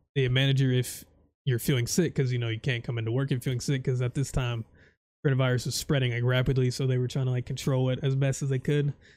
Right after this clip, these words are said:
'cause, uh, you know, our government isn't, wasn't really acting at all. Uh, and then,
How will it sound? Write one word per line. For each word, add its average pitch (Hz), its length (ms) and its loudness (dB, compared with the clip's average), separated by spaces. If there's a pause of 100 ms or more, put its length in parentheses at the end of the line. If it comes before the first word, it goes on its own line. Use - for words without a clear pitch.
(760)
'cause, 127 220 0
uh, 117 240 -2
you 117 40 -2
know, 117 100 0
our 117 100 0
government 127 500 0 (140)
isn't, 139 280 -6
wasn't 135 220 0
really 131 200 0
acting 135 420 0
at 135 100 0
all. 135 340 0 (840)
Uh, 139 420 2 (640)
and 156 140 0
then, 143 420 2